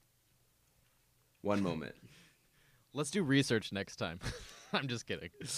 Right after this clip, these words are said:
Speaker 1: Yeah, maybe we should do, like, just, like, a little bit of prep for <laughs> the show. Um, yeah.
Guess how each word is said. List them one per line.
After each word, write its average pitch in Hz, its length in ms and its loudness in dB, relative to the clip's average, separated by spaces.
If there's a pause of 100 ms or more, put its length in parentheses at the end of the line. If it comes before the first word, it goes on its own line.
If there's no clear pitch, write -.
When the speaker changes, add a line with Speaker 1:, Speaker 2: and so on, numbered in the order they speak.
(160)
Speaker 1:
Yeah, 127 180 8
maybe 139 220 8
we 165 120 6
should 127 580 2
do, 123 220 6
like, 113 160 4
just, 113 180 -4
like, 110 100 0
a 101 60 4
little 107 800 6
bit 98 140 0
of 95 80 -2
prep - 360 -2
for - 340 -2 (200)
<laughs> - 200 -14
the - 60 -10
show. - 760 -6 (800)
Um, 104 400 4 (340)
yeah. 165 320 6